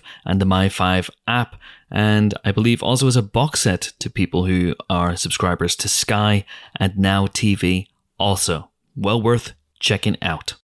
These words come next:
Time now to delve deep into this week's movie news. What have you got, folks? What has been keeping you awake at night going, "I can't wait to see that film"?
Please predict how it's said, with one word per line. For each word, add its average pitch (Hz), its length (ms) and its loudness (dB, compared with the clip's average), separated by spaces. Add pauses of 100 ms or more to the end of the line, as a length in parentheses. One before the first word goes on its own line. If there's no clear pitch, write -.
(240)
Time 196 220 2
now 170 240 2
to 117 100 -2
delve 127 280 0
deep 131 260 0
into 107 220 2
this 110 280 0
week's - 420 -2 (240)
movie 98 560 2
news. 90 640 -2
What 127 220 2
have 120 180 -2
you 107 100 2
got, 98 220 0
folks? 95 360 -2
What 151 160 0
has 135 220 0
been 120 380 2 (680)
keeping 160 260 0
you 147 100 2
awake 117 280 2
at 107 80 0
night 92 180 2
going, - 160 -2
"I - 100 -4 (100)
can't - 260 -2 (280)
wait - 240 -2
to - 80 -4
see - 440 -4
that - 160 -6 (120)
film"? - 460 -4